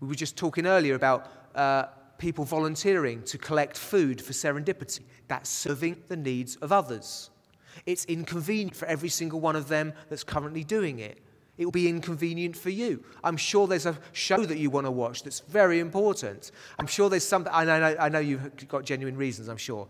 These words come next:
but do consider it. Why could you give an hour or two to go and deliver food, collect food, to consider other people's needs? And consider the team as well.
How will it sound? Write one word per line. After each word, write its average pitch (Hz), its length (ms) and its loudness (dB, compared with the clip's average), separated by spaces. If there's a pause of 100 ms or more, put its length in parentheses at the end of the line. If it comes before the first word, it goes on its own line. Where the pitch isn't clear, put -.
(140)
but 208 140 -2
do 320 140 8
consider 143 440 -2
it. - 340 -14 (720)
Why 175 500 4 (400)
could 160 240 -6
you 170 140 -2
give 127 240 -2
an 127 80 -4
hour 107 360 -6 (200)
or 117 80 -12
two 104 340 -10 (300)
to 120 80 -18
go 123 140 -2
and 123 80 -6
deliver 117 260 -8
food, 110 320 -10 (200)
collect 127 300 -4
food, 110 460 -14 (220)
to - 60 -20
consider 113 520 -8 (360)
other 110 160 -4
people's 110 360 -12
needs? 110 160 -8
And 190 160 -4
consider 269 320 0
the 180 100 -8
team 269 380 2
as 147 120 -2
well. 233 440 0